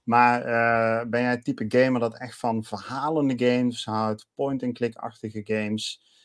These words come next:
Ehm, dit is een pareltje. Eh, absoluut eentje om, eh, om te spelen. Ehm,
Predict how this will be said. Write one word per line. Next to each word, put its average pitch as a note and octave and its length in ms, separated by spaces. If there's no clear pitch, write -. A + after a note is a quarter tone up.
Ehm, G2+ 500
dit A#2 200
is - 520
een A2 160
pareltje. A2 680
Eh, G#2+ 280
absoluut - 440
eentje A#2+ 300
om, G#2+ 240
eh, G#2 300
om A2 100
te - 100
spelen. A2 440
Ehm, D#3+ 800